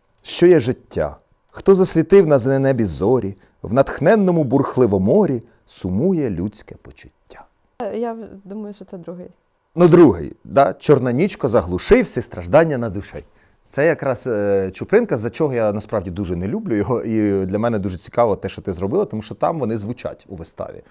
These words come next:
Speaker 1: Я от коли читаю, мені не звучить. Ну, майже нічого. А там от в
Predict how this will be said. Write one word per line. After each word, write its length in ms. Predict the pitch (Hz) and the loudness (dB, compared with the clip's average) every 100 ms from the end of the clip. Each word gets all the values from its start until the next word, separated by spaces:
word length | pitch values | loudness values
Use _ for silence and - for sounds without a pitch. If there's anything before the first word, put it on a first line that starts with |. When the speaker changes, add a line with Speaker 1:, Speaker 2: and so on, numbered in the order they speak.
| _ - | _ -4
Speaker 1:
Я 100 | 113 | 0
от 160 | 131 - | 0 0
коли 180 | 120 | -4
читаю, 380 | - 151 294 269 | -4 -6 -6 -6
мені 160 | 113 147 | -6 -6
не 140 | 131 | -8
звучить. 460 | 98 95 - - _ _ _ _ | -10 -14 -18 -20 _ _ _ _
Ну, 160 | - 156 | -6 -4
майже 320 | 104 98 87 | -2 -4 -6
нічого. 420 | 87 82 - 73 - | -10 -10 -14 -10 -10
А 60 | |
там 320 | 92 151 226 220 | -4 -4 -2 -6
от 240 | - | -10
в 40 | - | -14